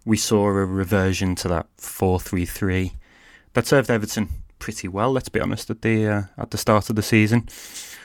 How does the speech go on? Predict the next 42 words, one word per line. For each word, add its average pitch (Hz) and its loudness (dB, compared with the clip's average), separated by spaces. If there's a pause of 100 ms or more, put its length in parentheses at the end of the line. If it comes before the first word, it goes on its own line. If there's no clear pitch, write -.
(180)
They 107 4
just 117 0
looked, 117 4
from 110 2
that 110 2
point 110 2
on, 107 4
from 107 -2
thirty 104 4
minutes 98 -4
on, 95 -4
they 101 -6
just - -10
looked - -8 (260)
much, 98 -4
much 95 -4
better. - -4 (200)
And 104 -2
obviously 101 0
it 92 0
was - -6
far 92 0
from 85 -6
perfect. - -8
They 92 -2
didn't 98 0
win 92 -2
the 87 -2
game. 87 -2 (840)
They 101 -2
recovered 95 -2
from - 0 (720)
losing 95 4 (100)
a 101 -2
goal 101 6
early 101 6
on, 101 4 (160)
really 101 -2
sloppy 110 0
mistake 104 0
from 104 -2
Alan. 101 0